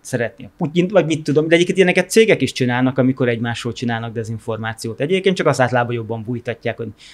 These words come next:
ne lehessen őket beperelni. Ugye a, a szándékos direkt átverések ettől jóval különböznek, azoknak általában konkrét anyagi va-, vagy vagyonszerzés a célja.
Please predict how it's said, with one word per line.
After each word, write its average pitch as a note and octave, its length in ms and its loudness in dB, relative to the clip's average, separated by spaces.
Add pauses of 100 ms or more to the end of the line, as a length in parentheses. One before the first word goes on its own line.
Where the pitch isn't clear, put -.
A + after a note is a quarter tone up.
(140)
ne B2 100 -4
lehessen A#2+ 320 -4
őket A2+ 220 -8
beperelni. B2 520 -8 (420)
Ugye C#3 240 4
a, C3+ 260 4
a C#3 200 -4
szándékos D#3 560 4
direkt C#3 320 6
átverések C#3 580 2
ettől C3 240 2
jóval B2 400 2
különböznek, D#3 520 4
azoknak A#2 320 -2
általában B2 360 2
konkrét A#2 380 -2
anyagi A2 400 -6 (140)
va-, B2 220 -4
vagy B2 120 0
vagyonszerzés A2+ 720 0
a - 40 -12
célja. C#3 460 4